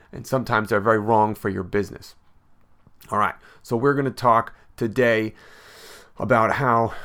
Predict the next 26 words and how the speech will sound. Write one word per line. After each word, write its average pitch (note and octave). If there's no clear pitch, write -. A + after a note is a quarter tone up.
you C3
know, A2
you A2+
can G#2
attract -
the A2
exact G2+
customers G#2+
you G#2+
want C#3
and A#2
repel B2+
<laughs> D#3+
all C#3
those C3+
ones A#2
that F#2
you'd A2+
prefer A2
not G2+
to G#2
work A2+
with, -
all A#2
right? C3
And A#2+